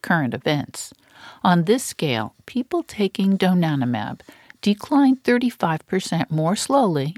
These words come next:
than those taking placebo. The drug does have risks. Two of the participants died due to brain swelling.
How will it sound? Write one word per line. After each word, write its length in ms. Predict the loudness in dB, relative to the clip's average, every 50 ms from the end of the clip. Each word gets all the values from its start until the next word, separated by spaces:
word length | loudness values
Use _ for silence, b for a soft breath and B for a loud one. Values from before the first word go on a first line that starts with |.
| -10 -2
than 220 | 0 2 2 2 2
those 260 | 2 0 0 -2 -4
taking 400 | -4 -4 -4 -2 -2 -4 -4 -4
placebo. 680 | -2 -4 -4 -4 -4 -6 -6 -6 -6 -8 -10 -10 -12 -16 _ _ _ b b b b b b b b b b -2
The 100 | -2 0
drug 320 | 2 2 2 2 2 2
does 280 | 2 4 4 2 2 0
have 260 | 0 0 0 0 0
risks. 560 | 0 0 0 -2 -6 -12 -12 -12 -12 -14 -14 -16 _ _ _ _ _
Two 340 | -2 2 2 4 4 4 4
of 140 | 2 2 0
the 60 | -2 0
participants 760 | 0 0 0 2 2 0 0 -2 -2 0 2 2 2 2
died 600 | 0 -2 0 2 2 4 2 2 0 0 -4 -6 -2 -2 -2 0
due 280 | 2 0 0 0 0 -2
to 120 | -2 -4
brain 360 | -4 0 0 0 0 0 -2 -4
swelling. 540 | -4 -4 -2 0 0 0 0 -2 -6 -8